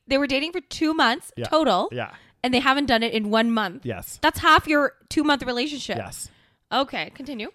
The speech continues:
Speaker 2: They are still living with their parents, so they
Speaker 1: Mm.
Speaker 2: haven't been able to find a time to be sexually intimate. She asked me if she could use our bed to have sex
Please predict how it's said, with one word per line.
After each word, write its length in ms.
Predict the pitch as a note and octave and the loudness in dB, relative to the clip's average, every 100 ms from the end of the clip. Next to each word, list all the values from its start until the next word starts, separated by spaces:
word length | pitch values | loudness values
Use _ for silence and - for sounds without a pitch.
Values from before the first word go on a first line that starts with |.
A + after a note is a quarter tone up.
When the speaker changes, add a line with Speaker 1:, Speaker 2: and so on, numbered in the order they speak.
| _ | _
Speaker 2:
They 180 | A#2+ C#3 | 4 6
are 80 | C#3+ | 6
still 240 | - E3 | 6 4
living 260 | F3 C#3+ C#3+ | 4 2 0
with 120 | C#3 | 0
their 140 | B2+ | -2
parents, 600 | A2+ A#2+ G#2 F#2+ A2 - - _ _ B3 | 0 -2 -4 -6 -12 -12 -16 _ _ -2
so 140 | B2+ | 2
they 80 | B2+ | 4
Speaker 1:
Mm. 40 | |
Speaker 2:
haven't 180 | C#3 D#3+ | 4 4
been 100 | E3 | 4
able 180 | C3+ C3 | 2 2
to 120 | C3 | -2
find 420 | - A2+ G#2+ A2 | -2 -4 -4 -4
a 80 | A#2 | -8
time 480 | - - C#3 B2+ A2 | -14 -12 -8 -6 -6
to 80 | A2+ | -6
be 100 | A2+ | -8
sexually 560 | - G2 - A2+ A#2 C#3 | -8 -10 -10 -6 -4 -4
intimate. 460 | F3 A2+ E2+ - _ _ _ _ - | -6 -8 -10 -16 _ _ _ _ -10
She 200 | - - | -8 -4
asked 320 | C#3+ F#3 - | -4 -4 -4
me 300 | A#2 G2+ A2+ _ _ - | -4 -6 -10 _ _ -4
if 140 | B2+ | 2
she 120 | D3+ | 2
could 240 | - F3+ D3+ | 6 6 6
use 240 | D#3+ E3 | 4 6
our 140 | F#3+ | 4
bed 280 | C#3+ A#2 A#2 | 2 -2 -2
to 80 | B2+ | -2
have 200 | A#2+ A2+ | -4 -4
sex 460 | - A3 F3+ - | 0 2 2 0